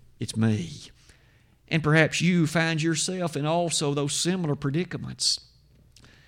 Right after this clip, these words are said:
In each of these ways, as you give thought to the instruction that Paul gave to those New Testament preachers like Titus and like Timothy, what was some of the instruction that he, by inspiration, bequeathed unto them?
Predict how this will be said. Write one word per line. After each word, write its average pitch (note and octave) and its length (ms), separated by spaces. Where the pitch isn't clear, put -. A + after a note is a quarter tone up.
In E3 140
each A3+ 240
of G3 80
these G3 180
ways, E3+ 460
as C#3 100
you E3+ 120
give E3 180
thought F3 340
to D#3 80
the D3+ 80
instruction D3+ 720
that C3 160
Paul E3 300
gave D3+ 640
to C3 80
those C#3+ 240
New D#3 120
Testament D3+ 520
preachers F#3 1120
like D#3+ 280
Titus D3+ 560
and C3 100
like C#3+ 220
Timothy, D3 440
what D#4 280
was A#3 160
some A3+ 180
of F#3+ 80
the F3 80
instruction D#3+ 760
that C#3 120
he, F#3 400
by C#3 180
inspiration, E3 640
bequeathed C#3+ 640
unto B2+ 160
them? A2 600